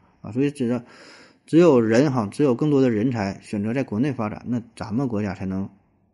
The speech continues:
发展壮大啊。啊，当然这个咱不是唱高调哈，你个人选择，你爱，爱去哪去哪哈，爱去哪去哪，这个不是给个人说的，这个是给国家层面说的，对吧？这国家想，想办法，而不是说单纯的呼吁大家留下来，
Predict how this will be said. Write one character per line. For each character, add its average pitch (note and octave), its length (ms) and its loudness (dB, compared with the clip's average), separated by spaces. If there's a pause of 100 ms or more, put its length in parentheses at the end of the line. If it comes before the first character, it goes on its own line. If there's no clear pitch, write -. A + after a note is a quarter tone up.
(120)
发 A2+ 220 -4
展 G#2+ 180 -6 (140)
壮 A2 180 -2
大 E2+ 100 -8
啊。 - 200 -18 (300)
啊， G2+ 100 -10
当 B2+ 120 -2
然 E3+ 160 4
这 F#3+ 80 8
个 D#3 80 8
咱 C3 140 2
不 C#3 100 4
是 D#3 80 4
唱 D#3 160 0
高 B2+ 120 2
调 C#3 160 4
哈， F#2+ 180 -2
你 A#2 140 -2
个 D3+ 120 4
人 D3 80 6
选 B2 140 0
择， G#2+ 60 0
你 A#2 100 0
爱， A#2+ 160 2
爱 D3 160 2
去 C#3+ 140 2
哪 A#2+ 140 0
去 - 180 -4
哪 B2 80 -4
哈， - 240 -14
爱 A#2+ 80 -10
去 - 120 -8
哪 G#2+ 120 -2
去 - 100 -8
哪， G#2+ 180 -8
这 C#3+ 120 -4
个 B2 80 0
不 B2+ 120 -4
是 C#3 160 2
给 B2 140 -2
个 D3+ 140 0
人 A#2 180 2
说 B2 180 -4
的， D#2 80 -10 (300)
这 C#3+ 140 -2
个 C3 80 0
是 D3 100 -2
给 A#2 100 0
国 A#2+ 160 0
家 C3+ 140 6
层 G#2+ 160 -2
面 G#2+ 160 -2
说 D#2+ 220 -12
的， - 80 -18 (120)
对 - 40 -14
吧？ F#2+ 80 -8
这 G2+ 80 -12
国 A2+ 180 -4
家 A#2+ 160 -2
想， - 180 -14
想 - 160 -16
办 F#2 140 -8
法， - 160 -18 (320)
而 A2 80 -8
不 A#2+ 160 -4
是 D3+ 160 4
说 B2+ 220 2 (280)
单 C#3+ 220 4
纯 A2 220 0
的 A#2 200 2 (140)
呼 C#3 260 2
吁 D#3 120 10
大 C3 160 6
家 A2+ 120 2
留 G2 220 -2
下 G#2+ 140 -2
来， - 160 -10